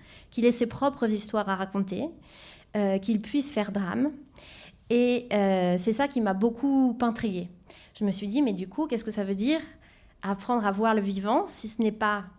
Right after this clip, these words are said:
euh, apprendre à se voir soi-même dans le vivant ? <laughs> Euh, et, et quelles sont les, les significations, les histoires, les relations, les comportements qu'on peut arriver à percevoir à partir de tout ce qu'on a du vivant, qui sont les corps.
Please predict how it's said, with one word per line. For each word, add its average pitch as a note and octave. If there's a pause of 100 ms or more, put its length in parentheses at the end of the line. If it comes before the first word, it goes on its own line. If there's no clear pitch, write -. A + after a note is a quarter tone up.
(140)
euh, F3+
apprendre A3
à F3+
se -
voir B3+
soi-même A3
dans G3
le G3
vivant ? F#3+ (460)
<laughs> C#4+ (600)
Euh, F#3 (180)
et, G3+
et G3
quelles B3
sont C#4
les, G3+
les F#3+
significations, B3 (560)
les G3+
histoires, A3
les G#3
relations, A3+
les A3+
comportements A#3 (500)
qu'on A3+
peut A#3+
arriver A#3
à A#3+
percevoir A3 (220)
à A3+
partir A#3
de A#3
tout A3+
ce -
qu'on A#3+
a A#3
du G#3
vivant, G#3+
qui E4
sont C4
les A#3+
corps. -